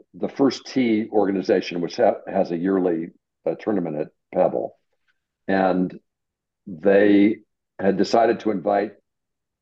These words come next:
Ken and I as, uh, two of the guests of honor for the event. It was a, it was a tournament, and, and the fun part was the tournament was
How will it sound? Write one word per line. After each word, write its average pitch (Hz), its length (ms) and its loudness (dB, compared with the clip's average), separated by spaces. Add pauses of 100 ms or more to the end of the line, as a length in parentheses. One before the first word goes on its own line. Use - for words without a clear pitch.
Ken 113 160 -4
and 104 140 -4
I 90 200 -4
as, 87 220 -10 (240)
uh, 85 200 -10
two 113 180 0
of - 80 -2
the 95 80 -4
guests - 420 -2
of 76 120 -6
honor 85 640 -6 (180)
for 87 460 -2 (840)
the 85 320 -2
event. 92 540 0
It 98 100 -2
was - 180 -2
a, 80 200 0 (560)
it 85 40 -2
was 82 180 0
a 76 100 -2 (180)
tournament, 117 640 2
and, 95 260 2 (100)
and 90 260 -2 (240)
the - 360 -8
fun 151 280 0
part 104 260 2
was 87 320 0 (300)
the 92 80 -4
tournament 151 420 4
was 110 200 -2